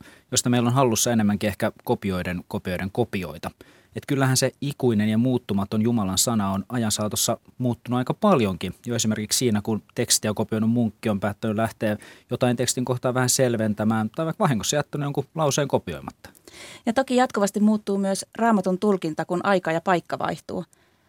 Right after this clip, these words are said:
Speaker 2: Vaikka orjuus olikin Raamatun kertomuksissa osa arkista normaalia, niin meille se ei sitä enää ole. Ja tuntuu aika vaikealta ajatukselta, että kukaan Raamatun sanaa vetoamalla voisi vaikka nyky-Suomessa yrittää hommata itselleen orjan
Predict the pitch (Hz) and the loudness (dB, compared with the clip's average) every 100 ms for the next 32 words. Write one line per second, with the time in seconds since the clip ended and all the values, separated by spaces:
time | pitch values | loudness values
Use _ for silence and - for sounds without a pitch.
0 | _ _ - 214 247 277 233 185 196 196 | _ _ -2 2 4 4 4 4 4 4
1 | 196 196 196 - 175 185 180 170 165 - | 4 4 4 2 2 2 2 0 -2 -6
2 | - 165 - 175 180 165 175 180 180 175 | -6 -6 -4 -2 2 4 4 2 -4 -2
3 | 180 202 185 170 170 170 170 175 - 190 | 0 2 2 0 -2 -2 -4 -6 -2 0
4 | 170 156 180 185 185 190 170 175 165 165 | 0 -2 -2 -2 -2 -4 -6 -4 -4 -2
5 | 180 170 170 _ _ _ - _ _ 208 | -2 -2 -4 _ _ _ -20 _ _ -2
6 | 254 254 214 220 214 220 208 170 170 180 | 0 4 4 4 4 4 4 2 4 4
7 | 170 170 165 160 156 - 196 - 160 160 | 2 0 -4 -4 -4 -4 -2 2 4 2
8 | - - 190 175 156 156 156 151 165 165 | -4 2 4 4 0 -4 -2 -4 -2 -2
9 | 165 156 156 160 160 160 160 160 156 - | 0 0 0 -2 0 -2 0 0 -2 -2
10 | 170 214 240 196 175 175 - 185 185 - | 0 2 0 0 0 0 -2 -2 -2 -4
11 | 170 185 170 - 190 - 165 160 160 190 | 0 0 2 0 0 -2 -2 -2 2 4
12 | 185 151 147 | 4 2 -2